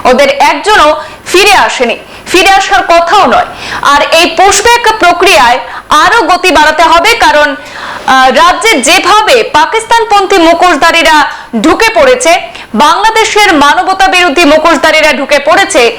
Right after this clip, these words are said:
এখানে বেঁচে থাকতে হলে আগের থেকে বেশি, আহ, সক্রিয় থাকতে হবে।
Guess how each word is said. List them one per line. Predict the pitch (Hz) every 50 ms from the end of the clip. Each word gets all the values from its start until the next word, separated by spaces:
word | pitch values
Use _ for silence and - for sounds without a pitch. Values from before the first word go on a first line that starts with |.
| - - -
এখানে | 269 294 - 349 349 349 339
বেঁচে | 240 196 277 302 320 320 427 440
থাকতে | 453 453 381 370 - - 349
হলে | 269 302 311 302 311 302
আগের | - - 277 294 277 339 - - -
থেকে | 240 - 320 311
বেশি, | 233 214 277 311 320 - 359 349 330 311 302 - - - - - - -
আহ, | 240 254 254 254 254
সক্রিয় | - - 359 330 339 339 349 370 403 403 392
থাকতে | 392 370 311 285 - - 262
হবে। | 233 208 185 - 151